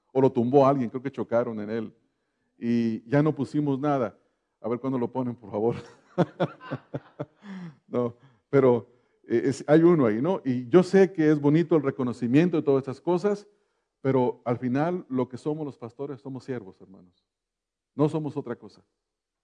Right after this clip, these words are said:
No somos otra cosa, somos gente que sirve.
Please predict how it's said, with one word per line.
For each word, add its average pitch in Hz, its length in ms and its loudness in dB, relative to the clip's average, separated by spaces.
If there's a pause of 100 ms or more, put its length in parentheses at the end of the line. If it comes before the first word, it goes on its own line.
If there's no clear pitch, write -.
(140)
No 143 160 0
somos 151 280 -4
otra 131 180 -8
cosa, 131 220 -8
somos 135 300 -8
gente 170 400 -6
que 123 140 -12
sirve. 107 400 -6